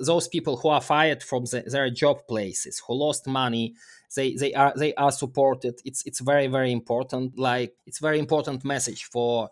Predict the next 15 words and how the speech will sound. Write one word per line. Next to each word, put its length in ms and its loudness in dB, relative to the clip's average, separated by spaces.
uh, 180 2
Belarusian 440 0
society. 680 -4
Definitely, 540 2
Belarusian 340 0
society 500 2
is 100 0
doing 300 2
it 140 -4
themselves, 540 -2
because, 540 -4
uh, 260 -4
almost 420 -4
three 160 -4
million 480 -2